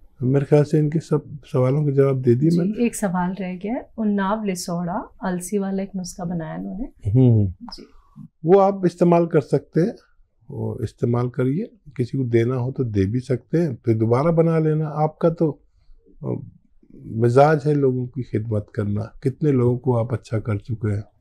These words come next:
Speaker 1: तो इसको आप इस्तेमाल करें लगातार चार पाँच महीने, फिर आपका मिजाज मोतदिल या गर्म हो जाएगा और आप फिर सर्दी के या, अ, इन रोगों से जल्दी ग्रस्त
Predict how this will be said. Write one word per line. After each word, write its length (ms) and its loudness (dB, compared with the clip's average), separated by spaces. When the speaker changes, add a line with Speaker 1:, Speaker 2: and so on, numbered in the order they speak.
Speaker 1:
तो 420 -4
इसको 340 0
आप 240 -2
इस्तेमाल 460 0
करें 220 0
लगातार 460 0
चार 320 2
पाँच 360 -4
महीने, 300 -2
फिर 100 0
आपका 300 0
मिजाज 440 0
मोतदिल 720 2
या 120 4
गर्म 400 4
हो 280 0
जाएगा 440 -2
और 220 0
आप 200 0
फिर 140 0
सर्दी 600 -2
के 520 -2
या, 140 2
अ, 1120 -12
इन 500 -2
रोगों 480 2
से 180 -4
जल्दी 460 2
ग्रस्त 360 0